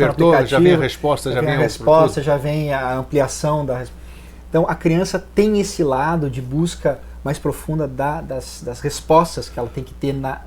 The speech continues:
Speaker 1: na sala de aula, que isso leva a uma desatenção.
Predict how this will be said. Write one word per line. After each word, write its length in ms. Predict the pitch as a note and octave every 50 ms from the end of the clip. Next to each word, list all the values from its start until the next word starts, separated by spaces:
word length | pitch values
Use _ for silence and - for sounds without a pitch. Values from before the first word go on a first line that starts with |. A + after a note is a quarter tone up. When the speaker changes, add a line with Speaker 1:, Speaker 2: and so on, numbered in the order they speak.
| - D3
Speaker 1:
na 160 | C#3 B2+ B2+
sala 260 | - - C#3 C#3 D3
de 100 | C#3 C3+
aula, 240 | C3 B2+ C3 C#3 C#3+
que 160 | C3 - C#3+
isso 240 | C#3+ - - E3 D#3 - - - - - - - -
leva 240 | B2+ C3+ D3 D3
a 40 | D#3
uma 120 | D#3 D3+ D3+
desatenção. 840 | C#3 C3 C#3+ D3+ D3+ - D#3+ D#3 D3 - - - C#3+ C3 B2+ A#2+